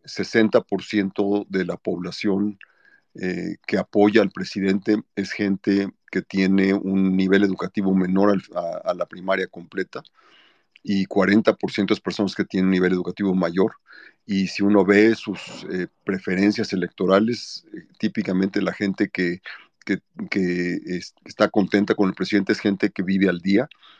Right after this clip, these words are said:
y que ve como, ve, ve como benigno lo que hace el gobierno porque le salva el día a día. Los que tienen preocupación, el otro cuarenta por ciento,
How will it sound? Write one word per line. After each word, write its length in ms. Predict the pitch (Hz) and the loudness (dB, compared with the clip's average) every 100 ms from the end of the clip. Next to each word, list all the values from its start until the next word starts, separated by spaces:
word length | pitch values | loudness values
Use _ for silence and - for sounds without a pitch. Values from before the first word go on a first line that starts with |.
| _ _ - | _ _ -8
y 120 | 104 | -6
que 180 | - 98 | -4 0
ve 240 | 101 107 | 4 4
como, 480 | - 110 95 90 87 | 4 2 2 2 -2
ve, 320 | 92 92 101 95 | -4 0 0 0
ve 140 | 98 101 | -2 0
como 320 | 104 101 90 | 2 2 2
benigno 500 | 92 98 101 104 104 | 0 0 0 2 2
lo 160 | 101 - | 0 -4
que 120 | 101 | -4
hace 180 | 95 104 | -4 -4
el 80 | |
gobierno 380 | 95 104 98 107 | -4 0 -2 -2
porque 320 | 110 92 - | -10 -14 -12
le 100 | 90 | -14
salva 380 | - 107 95 101 | -2 0 2 2
el 60 | 98 | 0
día 240 | 92 95 | -2 -4
a 20 | |
día. 260 | 87 90 92 - - - - | -4 -8 -16 -20 -20 -20 -12
Los 140 | 95 | -10
que 80 | - | -8
tienen 280 | 101 107 113 | 0 4 4
preocupación, 680 | - 104 92 95 98 107 110 | 4 0 0 -2 2 4 4
el 100 | 95 | 2
otro 220 | 98 101 | 0 -2
cuarenta 400 | - 95 98 101 | 2 4 4 0
por 180 | - 107 | -2 -4
ciento, 440 | - 95 - 113 | -2 -4 -4 -10